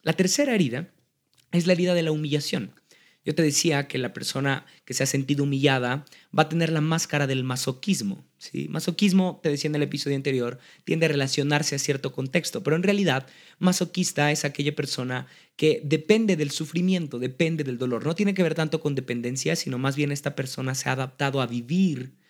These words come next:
a, a, de esta forma, a vivir sufriendo. Ah, esta persona tiene que ser lastimada para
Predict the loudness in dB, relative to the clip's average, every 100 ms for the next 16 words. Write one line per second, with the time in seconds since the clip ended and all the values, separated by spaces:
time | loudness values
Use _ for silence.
0 | _ -20 _ _ _ -8 -4 0 0 2
1 | 2 2 0 2 2 -2 -4 0 0 0
2 | -2 0 0 2 -2 -6 -14 -20 _ -8
3 | -4 -4 -2 -4 -2 -2 -2 -4 -4 -2
4 | 0 0 -2 0 0 2 2 0 -2 -2
5 | -4 -4